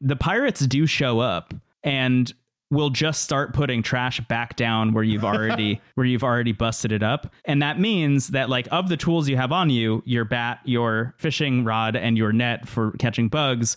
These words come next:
Speaker 1: you will pull out the bat and you will, like, go into combat with these guys. But instead of it being turn-based combat, it's just very simple. Like,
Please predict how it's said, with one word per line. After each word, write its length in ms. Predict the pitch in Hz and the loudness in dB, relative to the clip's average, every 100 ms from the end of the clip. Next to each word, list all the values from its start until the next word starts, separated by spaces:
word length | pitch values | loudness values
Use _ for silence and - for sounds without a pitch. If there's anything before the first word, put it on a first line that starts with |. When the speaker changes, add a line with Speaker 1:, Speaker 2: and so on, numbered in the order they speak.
| - | -4
Speaker 1:
you 180 | 156 143 | 0 0
will 200 | 139 139 | 2 0
pull 260 | 143 151 143 | 2 2 2
out 240 | 135 123 | 0 -2
the 80 | 120 | -2
bat 360 | 117 120 113 - | -2 -2 -2 0
and 140 | 120 | 2
you 100 | 123 | 2
will, 160 | 123 123 | 2 2
like, 320 | 120 120 - - | 0 -2 -8 -4
go 240 | 127 135 | 0 0
into 300 | 143 143 143 | 2 2 2
combat 580 | 123 135 143 127 110 117 | 0 2 2 0 -2 -2
with 240 | 127 127 - | -2 -2 0
these 220 | 123 107 | -2 0
guys. 420 | 120 120 113 107 | -2 0 0 -2
But 140 | 113 | -2
instead 300 | 120 120 139 | 0 0 0
of 80 | 131 | 0
it 80 | 127 | -2
being 180 | 120 113 | 0 0
turn-based 440 | 123 123 117 110 | 0 0 0 -2
combat, 420 | 123 127 123 113 117 | 0 0 0 -2 -2
it's 120 | 120 | -2
just 160 | 135 | 0
very 360 | 113 113 120 131 | 0 0 0 0
simple. 480 | - 131 127 127 117 | 0 0 0 0 0
Like, 320 | 113 113 - | 0 -2 -6